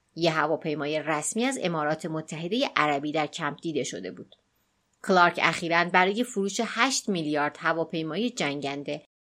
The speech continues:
با امارات متحده عربی مذاکره کرده بود و نگران این بود که اگه یکی از مقامات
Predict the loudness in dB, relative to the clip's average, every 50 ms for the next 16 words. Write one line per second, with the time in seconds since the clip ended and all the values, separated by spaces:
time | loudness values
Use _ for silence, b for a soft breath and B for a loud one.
0 | _ _ 2 4 4 6 4 6 6 6 6 4 4 2 2 2 2 0 -2 -2
1 | -2 -2 -2 -2 -2 -2 -2 -2 -2 -2 0 2 2 4 4 4 2 2 2 2
2 | 2 2 2 -2 -4 -4 -6 -10 -14 -14 -18 -20 _ _ _ _ _ _ _ _
3 | _ _ _ 4 6 8 8 8 8 8 8 8 8 8 6 6 4 4 4 4
4 | 4 2 2 0 0 0 0 0 2 2 2 2 2 2 2 2 2 2 2 2
5 | 4 4 4 4 4 2 0 0 0 0